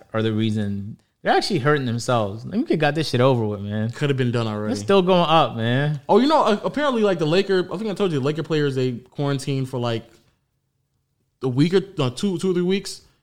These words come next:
Speaker 2: and now they're practicing with one another. 'Cause they just shot the David Blaine, um, show. And so they're back in the, um, thing, playing.
Speaker 1: There's no way that's, but I feel like those, um, teams, guys with money,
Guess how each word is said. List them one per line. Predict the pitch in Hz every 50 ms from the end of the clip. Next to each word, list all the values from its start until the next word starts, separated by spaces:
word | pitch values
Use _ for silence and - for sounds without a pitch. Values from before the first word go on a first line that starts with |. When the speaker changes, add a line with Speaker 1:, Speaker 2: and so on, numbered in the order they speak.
| _ _ _
Speaker 2:
and | 127 131
now | 135 139 139
they're | 139 139 139 139
practicing | 113 - - - - - - - 135 135 139 135 - 151 143
with | 139 143
one | 143 143
another. | 147 147 151 170 180 160 - _ _ _ _ _ _ _ _ _ _ _ _ _ _ _ _ _ - _ _ _ _ _ _ _ _ _ _ _
'Cause | - 147
they | 135 143
just | 143 151 147 -
shot | 165 151 131
the | 147 135
David | 120 139 139 139 135 135 135 123 120
Blaine, | 131 135 139 139 135 135 131 127 123 117
um, | 76 113 117 113 113 107 107 104 104 104 104 107
show. | 117 - - 120 107 101 98 95 - _ _ _ _ _ _ _ _ _ _ _ _ _ _ _ _ _ _ _ _
And | 117 -
so | 131 117
they're | 113 127 135 -
back | 110 107 123 127 135 135 143
in | 139 135
the, | 131 135 135 131
um, | 131 127 131 127 123
thing, | 127 - 156 131 113 107 107 - _ _ _
playing. | 143 139 131 117 104 110 110 - _ _ _
Speaker 1:
There's | 202 226 202
no | 143 123 131 139 143
way | 143 139
that's, | 131 131 123 117 -
but | - 127 139 139 - -
I | 139 160
feel | - 302 392
like | 359 196 -
those, | - 147 143 143 139 139 143 - - -
um, | 120 117 117 110 110 107 104 104 - - - _ _
teams, | - 120 120 120 120 117 110 113
guys | 104 120 117 113 107
with | 113 98
money, | 104 113 110 107 107 107